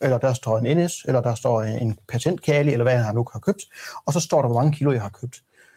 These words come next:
Øh, og det har jeg faktisk brugt så sent som i går, hvor jeg lige skulle finde ud af, hvor meget jeg egentlig havde tilbage på mit lager. Jamen, så gik jeg ind til, hvor meget var det, jeg havde købt sidste år, og hvor meget var det lige, jeg har brugt. Jamen, så brugte jeg det her tal til at se, for jeg kunne ikke huske, hvad der stod på lageret.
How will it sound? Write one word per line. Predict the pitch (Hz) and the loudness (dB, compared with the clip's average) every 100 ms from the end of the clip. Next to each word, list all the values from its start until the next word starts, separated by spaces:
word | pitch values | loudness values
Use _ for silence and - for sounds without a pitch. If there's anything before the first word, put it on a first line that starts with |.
| - _ 135 | -20 _ 2
Øh, | 135 | 4
og | 131 | 4
det | 170 156 | 4 2
har | 127 | 4
jeg | 123 | 2
faktisk | 123 131 | 2 -2
brugt | - 143 | 0 -2
så | 123 | 0
sent | 143 | 0
som | 117 | 0
i | 117 | -2
går, | 156 180 | 2 2
hvor | 127 | 2
jeg | 117 | 2
lige | 127 | 0
skulle | 147 123 | -2 0
finde | 135 | 0
ud | |
af, | 120 | 2
hvor | 120 | 4
meget | 131 | 4
jeg | |
egentlig | 123 107 | 2 0
havde | 113 | -4
tilbage | - 117 123 | -2 0 0
på | 113 | -2
mit | 107 | -2
lager. | 127 170 | 2 2
Jamen, | 135 147 123 | 4 2 2
så | 151 | 2
gik | 135 | 2
jeg | |
ind | 127 | 2
til, | 127 | 0
hvor | 123 | 2
meget | 135 | 4
var | 127 | 4
det, | 117 | 2
jeg | |
havde | 107 | -4
købt | 113 127 | -4 -6
sidste | - 220 - | -2 -2 2
år, | 170 147 - - - - | 2 0 -6 -20 -20 0
og | 135 123 120 - | 2 4 0 -6
hvor | 135 | 2
meget | 131 135 | 4 6
var | 127 | 4
det | 123 | 4
lige, | 123 | 2
jeg | 107 | 0
har | |
brugt. | 101 175 - | 0 -2 2
Jamen, | 160 139 | 2 2
så | 139 | 0
brugte | 147 135 | -2 0
jeg | |
det | 127 | 0
her | 127 | 0
tal | - 127 | 0 -2
til | 131 | -2
at | |
se, | - 127 156 _ - - _ | -2 -4 -6 _ -20 -20 _
for | |
jeg | 135 | 0
kunne | 127 | 0
ikke | 143 | 0
huske, | 143 - | -2 -4
hvad | |
der | 110 | -6
stod | - | -4
på | 123 113 | -2 0
lageret. | 113 113 | 0 0